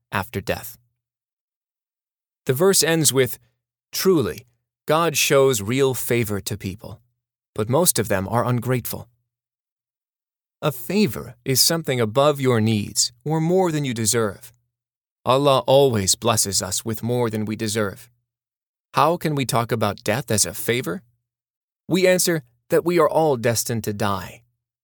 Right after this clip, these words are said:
The people who were fleeing death, either from disease or war, have discarded the fact that dying of disease carries within it mercy from Allah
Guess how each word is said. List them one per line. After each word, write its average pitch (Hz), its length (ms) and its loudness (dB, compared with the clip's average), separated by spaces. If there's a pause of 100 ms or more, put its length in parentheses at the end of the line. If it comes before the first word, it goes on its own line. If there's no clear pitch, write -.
(120)
The 131 120 0
people 170 360 -2
who 139 120 -2
were 113 160 -2
fleeing 123 480 -2
death, 113 360 -4 (320)
either 123 280 0
from 107 260 -2
disease 117 560 -2
or 123 240 0
war, 113 480 0 (380)
have 131 180 0
discarded 135 600 0
the 98 100 -6
fact 98 400 -6
that 120 220 -2
dying 156 380 0
of 123 140 -2
disease 117 460 0
carries 160 440 -2
within 123 300 -2
it 113 120 -2
mercy 113 540 0
from 98 300 -6
Allah 107 380 -4